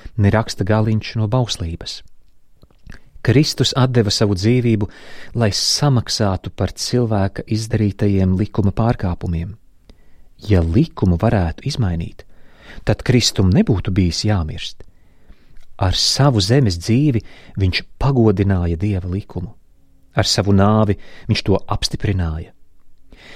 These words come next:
Viņš atdeva savu dzīvību par upuri ne tādēļ, lai iznīcinātu Dieva baušļus un radītu zemāku standartu, bet tādēļ, lai tiktu saglabāta taisnība,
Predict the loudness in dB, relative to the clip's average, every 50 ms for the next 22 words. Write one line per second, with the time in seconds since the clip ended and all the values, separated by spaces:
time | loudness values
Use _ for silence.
0 | -6 0 0 0 0 2 2 2 2 4 4 4 2 2 0 2 2 2 2 0
1 | 2 2 4 4 4 4 4 4 4 2 0 0 0 0 0 2 0 0 0 0
2 | 0 0 0 0 0 -4 -12 -4 2 4 4 4 2 2 0 0 2 2 2 0
3 | 2 4 4 4 6 4 4 4 2 2 0 -4 -10 -6 -4 -4 0 4 4 4
4 | 4 4 2 0 2 2 2 2 0 -2 -2 -2 0 0 0 0 -2 0 0 0
5 | 0 0 -2 -6 -8 -8 -8 -8 -8 -12 -16 -18 -20 -20 -20 -20 -10 0 4 4
6 | 4 6 4 2 0 -2 -2 -2 -4 -2 0 2 2 2 2 2 -2 -4 -6 -8
7 | -4 -2 0 2 2 0 0 -4 -6 -10 -18 -20 -20 -20 -20 -20 -20 -18 -18 -16
8 | -10 -8 -4 -2 2 2 2 0 2 2 4 4 6 4 4 6 4 4 4 4
9 | 2 2 2 2 0 0 -2 -4 -4 -4 -8 -8 -6 -4 -2 -2 -2 -2 -2 -2
10 | -2 0 0 2 2 2 2 2 0 0 -2 -2 -4 -8 -8 -8 -6 -6 -4 -4
11 | -4 -6 -6 -6 -6 -6 -6 -6 -8 -8 -10